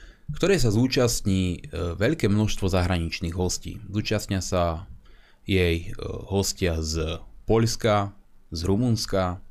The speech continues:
z našej bratskej Českej republiky, z Nemecka, z Belgicka a ak si dobre pamätám, ešte zo Španielska.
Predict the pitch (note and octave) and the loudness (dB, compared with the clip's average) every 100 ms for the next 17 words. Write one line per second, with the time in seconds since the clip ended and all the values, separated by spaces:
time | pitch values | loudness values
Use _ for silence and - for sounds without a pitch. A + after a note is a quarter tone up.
0 | - - G#2 F2 E2+ F#2+ F#2+ - D#2+ G#2+ | -20 -8 -4 -2 0 0 0 -2 -2 -2
1 | - G#2+ G2+ G2 F#2 F2+ F2 D#2+ E2 - | 0 0 0 -2 -2 -4 -6 -10 -12 -14
2 | - F2+ F#2 G2 G#2 - - F2+ E2 - | -10 -4 0 2 0 -2 -2 -2 -2 -8
3 | _ _ F2+ D#2+ F2 G#2+ A2+ G#2+ - - | _ _ -10 -4 0 2 2 -2 -2 0
4 | G2 F2+ - _ _ _ _ - - _ | 2 2 -2 _ _ _ _ -20 -20 _
5 | - E2+ D#2+ G2 F#2 F2+ E2+ F2 E2+ F2 | -8 -6 -4 -4 -2 -2 -4 -4 -4 -4
6 | F2+ - F#2+ F2+ D#2 - - - | -4 -2 0 0 -4 -8 -10 -14